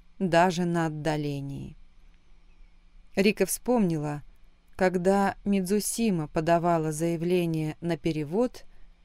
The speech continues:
именно он отчаянно пытался её отговорить. Кагурадзака сияла вечерними огнями.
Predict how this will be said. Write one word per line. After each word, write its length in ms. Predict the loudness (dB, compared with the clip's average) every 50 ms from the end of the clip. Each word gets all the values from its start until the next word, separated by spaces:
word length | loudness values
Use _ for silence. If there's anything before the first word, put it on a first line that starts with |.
| -20 -20 -20 -20 -20 -20 -20 -20 -20 -8 0 2
именно 580 | 4 4 6 6 4 4 4 4 2 0 -2 -4 -4 0
он 480 | 2 4 4 4 4 4 2 0 -4 -10 -14 -20 -8 0
отчаянно 880 | 2 2 2 2 -2 -4 -4 0 4 6 6 6 6 4 2 0 0 0
пытался 840 | 0 -2 -2 0 0 2 2 2 2 0 -4 -4 -4 -2 -4 -4 -6 -10 -18 -20 -10 -6
её 560 | -2 2 2 2 2 0 -2 -6 -6 -6 -8 -12 -16 -20 -20 -20 -20 -20 -6 -2
отговорить. 800 | -2 -2 0 -2 -2 0 0 -2 -2 -4 -6 -10 -12 -16 -18 -20 -20 -20 -20 -20 -20 -18 -18 -18 -18 -20 -20 -20 -20 -20 -20 -20 -20 -20 -20 -20 -20 -20 -20 -20 -20 -20 -20 -20 -20 -20 -20 -20 -20 -20 -20 -20 -20 -20 -20 -20 -20 -20 -20 -20 -20 -20 -20 -20 -20 -20 -20 -20 -20 -20 -20 -20 -20 -20 -20 -20 -20 -20 -20 -20 -14 2
Кагурадзака 1200 | 6 6 8 8 6 4 2 2 4 4 4 4 2 2 2 2 2 0 0 -4 -4 -4 -4 -6 -8 -12 -12 -12 -12 -12 -14 -18 -20 -20 -20 -20 -20 -14 -6
сияла 480 | 0 2 2 4 4 2 2 2 2
вечерними 680 | 0 0 -2 -2 -2 0 0 0 0 0 -2 0 0 0
огнями. 640 | -2 -4 -4 -4 -4 -4 -6 -6 -8 -12 -14 -16